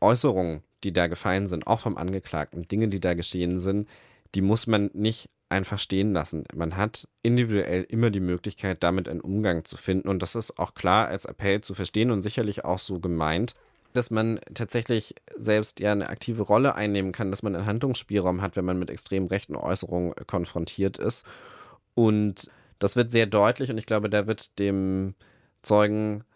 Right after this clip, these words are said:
der sehr lange im Umfeld der Familie unterwegs war und noch ist, auch nochmal aufgezeigt,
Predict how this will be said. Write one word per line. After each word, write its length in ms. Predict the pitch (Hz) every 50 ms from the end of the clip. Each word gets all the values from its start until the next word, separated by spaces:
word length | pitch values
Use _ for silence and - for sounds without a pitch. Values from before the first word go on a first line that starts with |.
| _ _ _ _ _ _ _ _ _ _ _ _ - -
der 80 | 104
sehr 120 | 92 101 95
lange 220 | 92 95 98 95
im 40 | 87
Umfeld 460 | - 127 131 - 131 110 107 - - -
der 140 | 95 110 101
Familie 420 | 113 107 98 101 104 110 107 85
unterwegs 720 | - 95 - - 110 101 92 - - - 104 104 - -
war 120 | - 101 95
und 160 | 87 80 -
noch 160 | 85 90 -
ist, 320 | - - 131 - - - - _ _ _ _ _ _
auch 340 | - 76 95 101 - - - _ _ _ _ _ -
nochmal 340 | 110 107 107 120 107 101 -
aufgezeigt, 840 | - 92 104 107 - - 107 - - 107 98 98 101 - - -